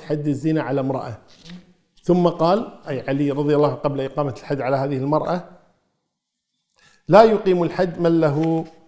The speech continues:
من لله عليه حد"، يعني لا يقيم الحد إلا من كان سليما من الحد. فقال: "فانصرف الناس يومئذ كلهم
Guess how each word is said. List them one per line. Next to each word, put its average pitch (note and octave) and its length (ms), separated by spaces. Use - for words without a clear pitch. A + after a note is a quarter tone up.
من E3+ 100
لله E3 340
عليه D3+ 420
حد"، A2 200
يعني C3 120
لا E3 140
يقيم F3 340
الحد F#3+ 280
إلا D#3+ 300
من D#3 120
كان E3+ 440
سليما F3 420
من C3 200
الحد. A2+ 420
فقال: E3+ 640
"فانصرف D#3+ 640
الناس D#3 480
يومئذ D3+ 540
كلهم C#3+ 720